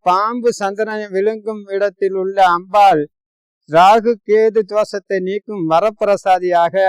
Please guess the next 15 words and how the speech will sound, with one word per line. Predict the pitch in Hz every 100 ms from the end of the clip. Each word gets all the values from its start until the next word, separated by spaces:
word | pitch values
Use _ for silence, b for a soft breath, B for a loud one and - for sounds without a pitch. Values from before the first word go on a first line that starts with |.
| 156 135 _ _ 156
அருள்பாலிப்பார் | 156 202 190 185 180 170 180 175
என்பது | 170 165 170 175
திண்ணம். | 156 156 156 - _ _ _ _ -
இந்த | 156 180 165 -
கோயில் | 175 196 208 214 220 143 127 _ _ _ _
மிகவும் | 151 151 190 214 208
பழமையான | 170 170 180 185 190 202
கோயில். | 202 170 170 170 233 254 _ _
இது | 240 170 170 156 135 _ _ _ _ -
மிகவும் | 151 180 220 190
அருட்சக்தி | 147 175 202 220 196 -
கொண்டது. | 180 170 165 165 208 294 _ _ _ _ -
அது | 151 175 202
மட்டுமல்ல, | 196 185 202 180 170 208 240 _ 156 180
ஆயிலை | 226 269 262 254